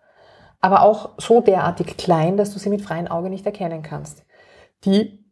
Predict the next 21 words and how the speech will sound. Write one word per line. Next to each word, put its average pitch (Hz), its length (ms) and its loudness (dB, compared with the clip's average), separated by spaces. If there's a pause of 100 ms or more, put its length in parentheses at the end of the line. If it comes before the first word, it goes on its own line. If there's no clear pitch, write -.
(120)
werden 180 360 0
auch, 208 280 6
ich 202 120 -2
meine, 196 180 4
inzwischen, 226 600 -2
die 208 80 -4
Kläranlagen 185 580 4
haben 175 240 0
sich 196 180 -2
weiterentwickelt, 202 800 0
das, - 200 -4
da 180 140 0
wird 202 180 4
schon 175 120 2
einiges 170 320 0
aufgehalten, 175 540 0
aber 180 100 0
noch 175 160 -6
lange 214 540 2
nicht 151 260 -6
alles. 156 460 -4